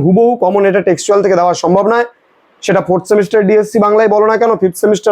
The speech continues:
বলো না কেন, সিক্সথ সেমিস্টার বলো না কেন, বাংলা টেক্সচুয়াল যে পোর্শনটা, হ্যাঁ, আবার বাংলা ব্যাকরণ পোর্শন হলে কমন দেওয়া যায়, কিন্তু বাংলা টেক্সচুয়াল পোর্শন থেকে কিন্তু হুবহু কমনটা দেওয়া সম্ভব হয় না। সুতরাং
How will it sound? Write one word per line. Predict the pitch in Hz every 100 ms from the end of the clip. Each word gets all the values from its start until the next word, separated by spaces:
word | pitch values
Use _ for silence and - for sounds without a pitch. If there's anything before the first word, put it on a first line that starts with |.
| 202
বলো | 202
না | 220
কেন, | 226 185
সিক্সথ | 190 -
সেমিস্টার | 180 175 160
বলো | 147
না |
কেন, | 139 131 160
বাংলা | 185 220 247 247
টেক্সচুয়াল | 226 190 - 254 233
যে | 208
পোর্শনটা, | 180 143 139 117 - _ _ _ -
হ্যাঁ, | 185 170 170
আবার | 190 - 190
বাংলা | 196 226 175
ব্যাকরণ | 175 214 240
পোর্শন | 240 190 240
হলে | 254 240
কমন | 226 240 240
দেওয়া | 240 180
যায়, | 120 - _ _ _ -
কিন্তু | 196 196 165
বাংলা | 175 185 185
টেক্সচুয়াল | 185 - 233 233
পোর্শন | 180 202
থেকে | 185 190
কিন্তু | 202 151
হুবহু | 165 190 185
কমনটা | 170 170 165 160
দেওয়া | 160 175
সম্ভব | 147 143 120
হয় | 113
না। | 113 _ _ -
সুতরাং | 165 196